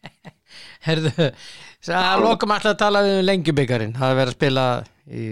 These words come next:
Speaker 1: honum um helgina.
Speaker 2: Já.
Speaker 1: Og hérna, það er sem sagt Valur I B V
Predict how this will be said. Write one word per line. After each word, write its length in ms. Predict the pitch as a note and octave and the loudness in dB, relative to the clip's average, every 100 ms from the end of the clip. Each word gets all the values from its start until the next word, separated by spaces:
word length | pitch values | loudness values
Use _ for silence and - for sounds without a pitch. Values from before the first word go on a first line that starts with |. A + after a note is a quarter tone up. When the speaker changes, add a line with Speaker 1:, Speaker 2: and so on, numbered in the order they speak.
| G#2 | -8
Speaker 1:
honum 320 | A#2+ A#2+ A#2 A2 - _ - | -6 -8 -10 -14 -20 _ -16
um 120 | A#2+ | -12
helgina. 400 | G#2+ A#2+ - C#3+ F3+ _ _ _ _ _ _ - | -10 -10 -8 -8 -10 _ _ _ _ _ _ -6
Speaker 2:
Já. 120 | A2+ G#2+ F#2 _ _ _ _ _ _ _ _ _ _ | -2 -2 -4 _ _ _ _ _ _ _ _ _ _
Speaker 1:
Og 160 | C#3 C3 | -12 -8
hérna, 500 | B2+ C3 C3+ - C#3+ C#3 C3+ - - _ _ _ _ _ _ _ _ _ - - - - | -4 -4 -6 -6 -2 -2 -2 -6 -14 _ _ _ _ _ _ _ _ _ -10 -10 -14 -8
það 320 | F3 F3 D#3 | -2 0 2
er 140 | E3 D3 | 2 2
sem 160 | D#3+ | 0
sagt 200 | C#3 C#3+ D3 | -2 -2 0
Valur 360 | E3 G3 F#3 | 2 4 4
I 60 | E3+ D3+ | 2 2
B 100 | E3+ | 2
V 140 | F3 | 2